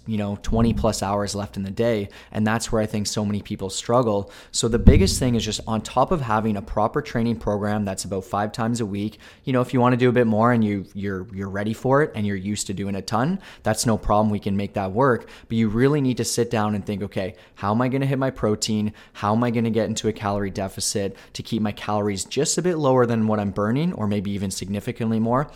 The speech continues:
depending on how much you have to lose?" But ath-, athletes are so interesting because, like I said, like, they can just destroy the workouts. They do a ton. Like,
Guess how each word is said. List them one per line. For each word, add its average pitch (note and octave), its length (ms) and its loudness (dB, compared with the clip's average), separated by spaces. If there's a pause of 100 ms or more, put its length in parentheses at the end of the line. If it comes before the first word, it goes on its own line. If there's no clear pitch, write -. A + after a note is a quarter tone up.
(200)
depending A2 400 0
on G#2 140 0
how G#2 140 0
much G#2 220 -2
you G#2 80 -4
have F#2+ 160 -4
to - 100 -12
lose?" A2+ 460 2 (320)
But - 380 0
ath-, B2 240 2
athletes E3+ 180 0
are D3 60 4
so A#2+ 260 2
interesting G#2+ 480 -4
because, F#2+ 280 -4
like A2 180 -2
I A#2 80 0
said, G#2 260 -2
like, F#2+ 200 -4 (320)
they A2+ 180 2
can C3+ 200 0
just A2+ 220 -2
destroy A2 540 -2
the G#2+ 100 2
workouts. G#2 540 -2
They G2 100 -6
do A2 200 -4
a A#2 60 2
ton. G#2+ 360 0
Like, G2+ 220 -4